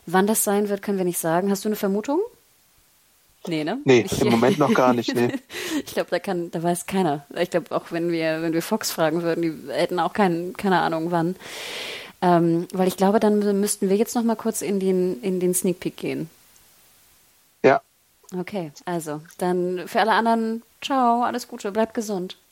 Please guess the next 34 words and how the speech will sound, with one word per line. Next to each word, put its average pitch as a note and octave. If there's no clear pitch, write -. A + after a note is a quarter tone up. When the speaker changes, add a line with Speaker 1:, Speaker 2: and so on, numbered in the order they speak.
Speaker 2:
<laughs> -
Bis E3+
bald. C3+
Und D#3
jetzt, E3+
ihr E3+
Spoiler-Freunde. C3+
Ja, D#3+
was C#3+
sieht G#3+
man F3+
denn, B2
Hannah? B2
Ganz C3+
schön D3+
viel A3
eigentlich, A#2
ne? D#3+
Also, C#3
ich -
hätte D3
fast -
gar C#3+
nicht D3
damit D3
gerechnet, C3+
dass C#3
sie C3
das B2+
Ding D3
schon C3
irgendwie B2+
vorweg -
zeigen. G#2